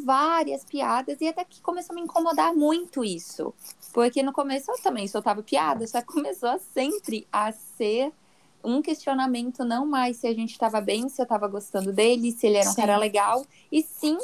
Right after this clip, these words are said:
Speaker 1: o que que tinha a idade dele em relação a isso.
Speaker 2: Anularam todo o resto e focaram só na
Speaker 1: E
Speaker 2: questão da
Speaker 1: focaram
Speaker 2: idade,
Speaker 1: na
Speaker 2: né?
Speaker 1: idade.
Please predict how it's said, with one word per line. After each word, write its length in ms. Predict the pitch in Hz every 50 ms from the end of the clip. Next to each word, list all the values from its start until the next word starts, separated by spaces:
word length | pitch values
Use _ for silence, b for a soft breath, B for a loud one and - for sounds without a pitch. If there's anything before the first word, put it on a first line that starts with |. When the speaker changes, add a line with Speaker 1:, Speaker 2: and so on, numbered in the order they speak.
| - - b b b b b b b
Speaker 1:
o 160 | - 311 320
que 200 | - - 359 339
que 180 | - - -
tinha 580 | - - - 349 311 330 349 359 370 - - - -
a 160 | - - 466
idade 420 | 415 370 294 254 247 285 320 302 330 294
dele 300 | 285 233 233 247 269 285
em 80 | 311 320
relação 560 | 320 320 285 294 302 311 - - 285 262 269 302
a 80 | 339
isso. 300 | 349 339 339 330 - - -
Speaker 2:
Anularam 580 | 240 240 233 240 240 240 226 226 247 262 269
todo 360 | 262 - 254 240 262 285 294
o 20 | 311
resto 460 | 294 277 226 233 269 320 - - 330
e 40 | 302
focaram 460 | - - 277 277 269 262 269 269 277
só 200 | 285 - 269 240
na 100 | 247 277
Speaker 1:
E 20 |
Speaker 2:
questão 280 | 285 302 - - - -
da 80 | 262 269
Speaker 1:
focaram 200 | 311 330 - -
Speaker 2:
idade, 140 | 247 349
Speaker 1:
na 60 | 349 359
Speaker 2:
né? 80 | - 294
Speaker 1:
idade. 560 | - - 302 349 370 392 247 254 240 208